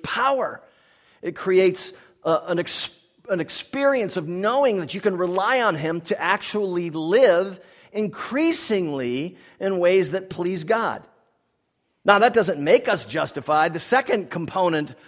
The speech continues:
of the righteousness that is a gift of this new covenant is what makes us acceptable to God. And this is where, for many, the confusion lies. If you were raised in church in some way, you've had some experience with religious people in some way,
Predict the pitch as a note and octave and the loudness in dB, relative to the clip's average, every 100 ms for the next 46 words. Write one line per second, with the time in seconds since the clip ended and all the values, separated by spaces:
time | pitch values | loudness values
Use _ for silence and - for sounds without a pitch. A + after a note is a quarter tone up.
0 | - - - F#3+ D3 - - E3 F3 D#3 | -20 -4 4 4 2 -12 -12 0 0 0
1 | D#3 G3+ A#3+ - G#3 - D#3+ D#3+ C#3+ - | 2 2 2 0 -6 -6 -6 -6 -4 -2
2 | D#3 C#3 C#3+ G#2+ E3 G#3+ - E3 D3+ D3+ | -2 -2 -6 -2 2 2 0 -4 -6 -6
3 | D#3+ D#3+ - B3+ F#3+ D#3 D3 D#3 D#3+ E3+ | -6 -4 -2 0 0 -2 -6 -6 -2 -2
4 | E3 - D#3 - G#3 - C#3+ D3+ E3+ G3+ | -4 -12 -12 -4 -4 -4 -8 -6 -4 -2
5 | A#3 D3+ - _ _ _ _ _ _ _ | 0 -2 -8 _ _ _ _ _ _ _
6 | F3+ B3+ A#3+ F#3+ A3 G3 G3 F3+ F3 G#3+ | 0 0 0 0 0 0 -2 -2 0 2
7 | D4+ F#3 D#3+ E3 - F#3 D3 B3+ D4+ G#3+ | 2 0 -4 -8 -4 -4 -2 -2 0 2
8 | A3 E3+ D3 G2+ - - _ _ _ _ | 2 4 2 0 -8 -20 _ _ _ _
9 | - - A#3 G3+ D#3 F3+ G#3+ G3 F#3+ F#3+ | -20 -4 4 4 8 8 8 4 -2 -4
10 | - G#3 A3 G3+ G3+ A#3 A3 G#3 G#3+ A3 | 0 0 0 -4 -4 0 2 4 4 4
11 | A3 F3+ F#3 F#3+ F#3+ F3 - - G#3+ G#3+ | 2 0 -2 -2 -4 -6 -8 -4 0 2
12 | G#3+ - F#3 D#3+ E3+ G3+ G3+ F#3+ - G#3 | 0 -2 -4 -2 2 2 2 -8 -6 -6
13 | G#3 G3+ F#3 G#3+ G3+ G3+ G#3+ | -4 -4 -2 -2 0 2 0